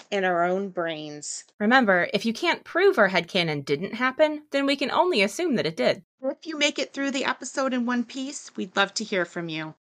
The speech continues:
Speaker 1: Send us your burning questions, wild theories, thick prompts, flattering compliments, or whatever's on your mind.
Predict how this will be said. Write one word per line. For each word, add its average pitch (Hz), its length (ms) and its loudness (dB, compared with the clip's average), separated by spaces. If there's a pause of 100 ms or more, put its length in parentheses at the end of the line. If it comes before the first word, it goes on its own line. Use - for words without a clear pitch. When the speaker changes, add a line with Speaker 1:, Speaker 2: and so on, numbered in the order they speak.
(140)
Speaker 1:
Send 233 240 -2
us 233 160 -4
your 208 80 -4
burning 202 340 -2
questions, 247 680 -2
wild 180 400 2
theories, 214 480 0 (200)
thick 277 220 0
prompts, 262 540 2
flattering 247 500 2
compliments, 240 760 0
or 190 100 0
whatever's 175 440 0
on 190 160 2
your 202 140 -2
mind. 151 460 -2